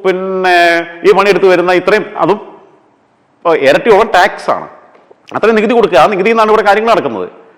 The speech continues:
എന്നിട്ട് എന്നാ ഒരു കാര്യമുണ്ട്, ഒരു ആയിരം രൂപയ്ക്ക് താഴെയുള്ള മദ്യത്തിനെങ്കിലും സാധാരണക്കാരൻ കുടിക്കുന്ന, കൂലിപ്പണിക്കാരൻ കുടിക്കുന്ന, ഓട്ടോ ഡ്രൈവർമാർ കുടിക്കുന്ന, ആക്രി പെറുക്കി ജീവിക്കുന്നവർ കുടിക്കുന്ന, സാധാരണക്കാരൻ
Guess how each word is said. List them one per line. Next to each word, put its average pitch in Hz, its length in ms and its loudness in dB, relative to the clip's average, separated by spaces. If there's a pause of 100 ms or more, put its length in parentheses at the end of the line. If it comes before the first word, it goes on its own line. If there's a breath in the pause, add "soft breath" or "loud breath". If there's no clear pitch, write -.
(520 soft breath)
എന്നിട്ട് 233 340 2 (480)
എന്നാ 156 120 0 (340)
ഒരു 165 120 0
കാര്യമുണ്ട്, 143 300 2
ഒരു 127 140 4
ആയിരം 175 280 2
രൂപയ്ക്ക് 170 320 0
താഴെയുള്ള 160 560 2 (100)
മദ്യത്തിനെങ്കിലും 107 560 -6 (480)
സാധാരണക്കാരൻ 175 600 4
കുടിക്കുന്ന, 131 340 -2
കൂലിപ്പണിക്കാരൻ 170 540 2
കുടിക്കുന്ന, 113 300 -4 (120)
ഓട്ടോ 202 160 0
ഡ്രൈവർമാർ 170 420 2
കുടിക്കുന്ന, 113 300 -6 (680)
ആക്രി 208 260 0
പെറുക്കി 190 240 0
ജീവിക്കുന്നവർ 160 400 0
കുടിക്കുന്ന, 135 280 -2 (140)
സാധാരണക്കാരൻ 180 640 2